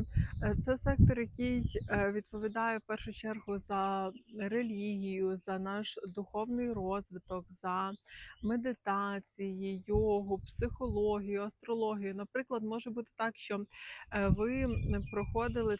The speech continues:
терапію у психолога і зараз прийняли рішення її завершити, припинити. Чому? Тому що на даному етапі той, ем,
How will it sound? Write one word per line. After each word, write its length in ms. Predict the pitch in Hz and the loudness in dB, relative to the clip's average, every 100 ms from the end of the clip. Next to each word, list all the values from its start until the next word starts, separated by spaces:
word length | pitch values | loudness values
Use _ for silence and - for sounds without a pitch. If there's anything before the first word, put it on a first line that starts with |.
| - | -2
терапію 1080 | 214 214 214 - 233 233 220 190 190 180 - | -2 0 -2 -6 -4 -2 -4 -2 -2 -2 -4
у 340 | - 233 226 196 | -4 0 0 -2
психолога 1040 | - - 262 - - 202 190 190 208 262 - | -4 -6 -6 -4 0 0 0 -4 -4 -6 -4
і 160 | 208 | -4
зараз 500 | 190 214 240 285 269 - - | -4 -2 -2 0 -4 -8 -8
прийняли 600 | 240 240 220 202 190 185 | -4 -4 -2 -2 -2 -4
рішення 680 | 202 302 320 262 226 196 190 - - - | -4 -6 -6 -6 -6 -6 -10 -14 -18 -4
її 380 | 208 208 254 277 | -2 0 -2 -4
завершити, 720 | 254 254 277 262 - 202 214 | -4 -2 -4 -4 -6 -6 -6
припинити. 760 | - 247 - 269 247 190 190 185 | -6 -8 -4 -2 0 0 -4 -6
Чому? 420 | 254 262 254 190 - - _ | -4 0 0 0 -6 -20 _
Тому 320 | 233 262 285 | 2 2 0
що 260 | - 285 262 | 0 0 2
на 140 | 247 | 2
даному 600 | 226 285 381 339 277 262 | 2 4 4 2 0 2
етапі 600 | 233 - 285 320 311 233 - | 0 0 -2 -2 -2 -4 0
той, 320 | 254 254 240 - - | 4 4 2 -2 -2
ем, 300 | 208 208 | -2 0